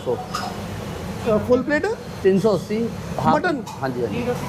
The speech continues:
Speaker 1: ਹਾਫ ਪਲੇਟ ਦੋ ਸੌ।
Speaker 2: ਹਾਫ ਪਲੇਟ ਦੋ ਸੌ ਦੀ, ਇੰਨੀ
Speaker 1: ਜੀ।
Speaker 2: ਸਸਤੀ?
Speaker 1: ਸਸਤੀ ਨਹੀਂ ਸਰ, ਠੀਕ ਹੈ, ਮਲੇਰਕੋਟਲੇ ਆਓ ਔਰ ਸਸਤਾ ਨਾ ਮਿਲੇ ਔਰ ਵਧੀਆ ਨਾ ਮਿਲੇ।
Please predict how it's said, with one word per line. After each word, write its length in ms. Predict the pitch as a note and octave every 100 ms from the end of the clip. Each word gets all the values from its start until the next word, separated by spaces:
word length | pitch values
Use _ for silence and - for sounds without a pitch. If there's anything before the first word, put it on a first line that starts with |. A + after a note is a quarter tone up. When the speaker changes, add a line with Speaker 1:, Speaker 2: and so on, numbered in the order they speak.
| A#3 A#3 - - - - - - D#3+
Speaker 1:
ਹਾਫ 160 | E3 E3
ਪਲੇਟ 180 | F#3+
ਦੋ 120 | F3+ D#3
ਸੌ। 220 | B2 - - - - - - -
Speaker 2:
ਹਾਫ 200 | A3+ A#3+
ਪਲੇਟ 160 | D4+ D4+
ਦੋ 180 | D4 C4
ਸੌ 80 | D4+
ਦੀ, 140 | B3 G3 - - -
ਇੰਨੀ 180 | B3+ -
Speaker 1:
ਜੀ। 100 | A3+
Speaker 2:
ਸਸਤੀ? 220 | - - - - - - - - -
Speaker 1:
ਸਸਤੀ 260 | E3 D3+ F#3+
ਨਹੀਂ 140 | F#3+
ਸਰ, 160 | F#3 F#3+ C#3+ - - - - -
ਠੀਕ 180 | E3 F#3
ਹੈ, 160 | G3 F#3+ - - - -
ਮਲੇਰਕੋਟਲੇ 480 | D#3+ F#3 F#3+ G#3+ A3
ਆਓ 140 | G#3+
ਔਰ 120 | A3
ਸਸਤਾ 320 | F#3 F3+ -
ਨਾ 80 | A3+
ਮਿਲੇ 180 | A3+ A3
ਔਰ 100 | G#3
ਵਧੀਆ 260 | F#3 G3 A3+
ਨਾ 80 |
ਮਿਲੇ। 200 | A3 F#3+